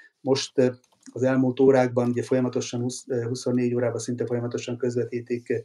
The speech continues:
izraeli hírtelevíziók az eseményeket, és épp egy, ö, szakértőnek a véleményét hallottam, hogy hát azzal, hogy a Hamasz, ö, rá tudta venni Izraelt arra, hogy egy,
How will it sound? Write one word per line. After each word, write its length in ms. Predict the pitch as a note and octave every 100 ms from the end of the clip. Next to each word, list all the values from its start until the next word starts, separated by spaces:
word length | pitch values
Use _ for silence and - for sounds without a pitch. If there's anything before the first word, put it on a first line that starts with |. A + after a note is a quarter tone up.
| _ _
izraeli 380 | - B2 B2 A#2
hírtelevíziók 880 | A2+ C3 B2+ B2 A#2 A#2+ A#2 A#2+ A2
az 60 | A#2
eseményeket, 600 | A#2 B2 A#2+ A#2 A#2+ A#2
és 260 | A#2 - - _ _
épp 240 | - B2+ -
egy, 200 | B2 A#2+
ö, 160 | A#2+ A#2+ _ _ _ _ _ - A#2+
szakértőnek 720 | - B2 C3 A#2+ C3+ B2 A#2+
a 40 |
véleményét 520 | A#2 B2+ B2+ B2+ A#2+ A2+
hallottam, 360 | B2 B2 B2
hogy 160 | A#2 A2+
hát 120 | A2+
azzal, 360 | C3+ C3+ B2+ B2
hogy 160 | B2+
a 40 | A#2+
Hamasz, 380 | B2+ B2+ A#2
ö, 120 | C3 - _ _ _
rá 400 | - A2+ A#2 C3+
tudta 280 | C#3+ C#3+ C3
venni 400 | B2 A#2+ A#2 _ _ _ _ _ _
Izraelt 580 | - A#2+ A#2 A#2+ A2+ A#2
arra, 280 | A#2+ A#2 A2+
hogy 220 | A2 A2
egy, 240 | B2 B2+